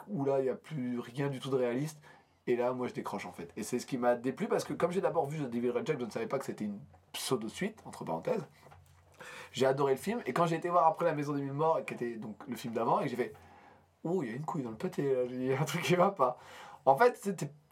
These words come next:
si tu regardes vraiment les deux films l'un avec l'autre, tu dis qu'il y a quelque chose de pas cohérent, parce que ça veut donc dire qu'il y a quelque chose de fantastique qui, qui apparaît pas dans The Devil Reject. La partie qui existe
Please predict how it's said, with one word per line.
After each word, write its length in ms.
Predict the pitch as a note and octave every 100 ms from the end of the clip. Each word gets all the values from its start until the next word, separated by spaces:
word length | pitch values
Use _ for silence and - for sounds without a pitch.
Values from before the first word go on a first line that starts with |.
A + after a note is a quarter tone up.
| _ _ _ -
si 180 | -
tu 120 | E3+ E3+
regardes 320 | E3 F3 E3+
vraiment 280 | D#3+ G3+ A3+
les 120 | D#3+
deux 160 | D3 D#3+
films 320 | F#3+ F3 C#3+ D3
l'un 300 | D#3 D#3 C#3+
avec 220 | C3+ C#3
l'autre, 200 | G3+ G#3
tu 80 | -
dis 100 | C3
qu'il 100 | C#3
y 40 | B2+
a 40 |
quelque 120 | B2+
chose 100 | -
de 60 | D3
pas 160 | C#3+ C3+
cohérent, 320 | D3+ D#3+ G#3+
parce 160 | C3
que 100 | -
ça 80 | B2
veut 80 | B2
donc 220 | C#3+ D#3+
dire 180 | D3 F#3+
qu'il 80 | C#3
y 40 |
a 20 | B2+
quelque 120 | C3
chose 160 | E3+
de 80 | C#3
fantastique 560 | C3+ C#3 C#3 C3 F3 -
qui, 140 | - - - -
qui 60 | -
apparaît 280 | - C3+
pas 200 | C3+ E3+
dans 100 | C#3+
The 80 | A#2
Devil 220 | A2+ G#2+ A2
Reject. 380 | G#2+ G#2 G2+ - - - - -
La 120 | - A#2+
partie 300 | C3+ - D3+
qui 100 | C#3+
existe 360 | B2+ D#3+ E3+